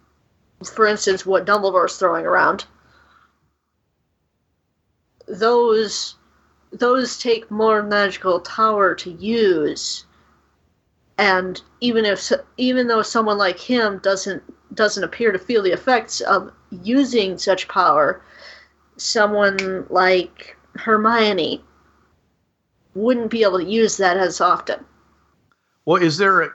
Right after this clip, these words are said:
Speaker 2: a case in the, in the, in the Harry Potter universe where someone basically ran out of energy?
Speaker 1: You know, I haven't actually gone back and read them in a while, but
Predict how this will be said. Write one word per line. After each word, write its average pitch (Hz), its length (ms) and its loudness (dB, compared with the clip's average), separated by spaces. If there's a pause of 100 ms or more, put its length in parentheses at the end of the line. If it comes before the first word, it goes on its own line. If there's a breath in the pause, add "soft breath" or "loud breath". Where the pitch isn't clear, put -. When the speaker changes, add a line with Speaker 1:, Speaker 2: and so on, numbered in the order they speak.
Speaker 2:
a 147 60 -2
case 180 400 -2
in 165 140 2
the, 156 120 -4
in 143 160 -2
the, 131 340 2
in 139 220 -2
the 123 200 -2
Harry 151 280 0
Potter 139 380 0
universe 131 720 -2
where 127 160 2
someone 135 480 0
basically 127 640 0 (180 loud breath)
ran 131 440 2
out 120 300 2
of 156 120 0
energy? 170 540 0 (680)
Speaker 1:
You 247 180 0
know, 208 140 2
I 208 120 2
haven't 214 280 -2
actually 208 440 -2
gone 190 380 0
back 185 260 2
and 185 320 -6
read 190 180 2
them 196 120 -2
in 185 60 6
a 170 60 2
while, 185 420 0
but 175 300 0